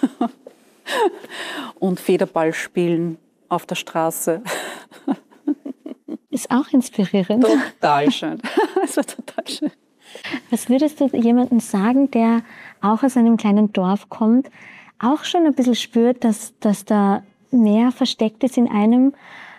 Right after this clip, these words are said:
Speaker 2: aber sie nicht so wirklich traut, weil was könnten denn die Leute sagen? Könnte ja peinlich sein. Wie kommt man denn da raus aus dieser Denkweise?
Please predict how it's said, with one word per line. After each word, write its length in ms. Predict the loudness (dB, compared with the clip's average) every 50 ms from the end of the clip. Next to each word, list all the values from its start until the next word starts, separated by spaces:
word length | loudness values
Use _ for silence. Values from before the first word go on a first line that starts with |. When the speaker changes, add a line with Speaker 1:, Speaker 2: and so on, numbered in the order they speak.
| -20 _ _ _ -8
Speaker 2:
aber 220 | -6 -2 -2 -2
sie 140 | 0 2 4
nicht 180 | 4 2 2
so 80 | 2 0
wirklich 260 | 0 0 -2 -8 -8
traut, 400 | -4 -2 0 2 2 2 2 2
weil 260 | 2 2 4 2 2
was 180 | 2 0 -2 -2
könnten 320 | -2 0 0 0 2 2
denn 140 | 4 4 4
die 100 | 4 4
Leute 540 | 2 2 2 2 2 2 2 0 0 -2 -2
sagen? 840 | -2 -2 -6 -4 -2 0 0 0 0 0 0 2 2 4 4 2 0 _ _ _ _ _ _ _ _ _ _ _ _ _ _ _ _ -2
Könnte 240 | 0 0 2 4 2
ja 120 | 2 2 0
peinlich 600 | 0 0 2 2 4 4 4 4 4 2 0 -6
sein. 400 | -8 -2 0 2 4 4 4 4
Wie 80 | 2 0
kommt 240 | 0 0 0 0 2
man 100 | 0 0
denn 160 | 2 2 2
da 80 | 2 2
raus 260 | 2 2 0 2 2
aus 140 | 0 -2 -2
dieser 260 | -4 -6 -2 -2 -4
Denkweise? 840 | -2 0 0 0 0 0 -2 -4 -2 0 0 0 -2 -4 -4 -6